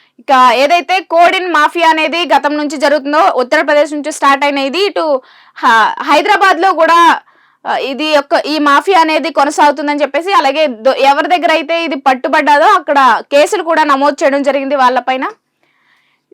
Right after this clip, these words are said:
మరొక వార్తను చూసుకుంటే, మళ్ళీ హౌసింగ్ బోర్డు ఫ్లాట్లు.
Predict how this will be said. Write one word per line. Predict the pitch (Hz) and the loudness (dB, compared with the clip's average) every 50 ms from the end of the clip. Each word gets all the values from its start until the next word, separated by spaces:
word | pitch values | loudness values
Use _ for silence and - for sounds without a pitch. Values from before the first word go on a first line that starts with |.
| _ _ _ 240 | _ _ _ 0
మరొక | 294 320 392 415 403 403 | 2 2 2 2 2 2
వార్తను | 381 370 370 370 381 381 370 | 2 2 2 0 -2 -4 -6
చూసుకుంటే, | 370 - - 381 330 311 403 427 | -6 -6 -6 -6 -2 0 0 0
మళ్ళీ | 349 302 294 311 359 370 415 | 2 2 2 2 2 2 2
హౌసింగ్ | 427 466 415 359 330 330 403 - 403 370 359 | 2 0 2 2 2 2 2 0 -2 -4 -2
బోర్డు | 349 359 349 - 392 | 0 0 0 0 0
ఫ్లాట్లు. | - 370 294 285 285 277 269 240 208 | -2 0 2 2 0 0 -4 -8 -10